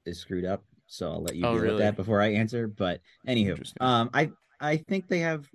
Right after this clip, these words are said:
Speaker 1: I think they have bigger, they should have bigger aspirations. I feel like, I feel like you shouldn't settle. Um, and you know, when you have guy, <clears throat> when you have guys, oh my God, excuse me,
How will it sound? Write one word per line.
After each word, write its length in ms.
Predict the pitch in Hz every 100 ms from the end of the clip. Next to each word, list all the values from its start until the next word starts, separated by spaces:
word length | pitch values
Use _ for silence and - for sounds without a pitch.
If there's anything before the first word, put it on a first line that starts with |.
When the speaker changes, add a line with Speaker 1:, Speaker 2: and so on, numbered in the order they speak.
| -
Speaker 1:
I 100 | -
think 240 | 123 165 165 _ - -
they 140 | 113
have 200 | 117 110
bigger, 480 | 98 95 98 95 90 - _ _ _ _ _
they 120 | - 107
should 200 | 127 104
have 100 | 90
bigger 220 | 87 85
aspirations. 640 | 80 85 - 85 82 82
I 120 | 90 98
feel 220 | 87 80
like, 180 | 80 85
I 80 |
feel 120 | 101 107
like 140 | 85
you 80 | 90
shouldn't 280 | 92 58 64
settle. 180 | 80 - _ _ _ _ _ _ _ _ - 101 -
Um, 420 | 87 85 80 80 85 _ _ _ - _ _ -
and 440 | 95 95 92 90
you 120 | 107 98
know, 320 | 87 87 - _ _ -
when 120 | 101
you 100 | 95
have 260 | 107 104
guy, 260 | 98 92 104 -
<clears throat> 100 | _
when 420 | - 170 104 107
you 120 | 107 117
have 180 | 131 120
guys, 300 | 110 117 107 - _ -
oh 100 | 123
my 120 | 127
God, 280 | 80 95 87 -
excuse 260 | - 143
me, 180 | 113 82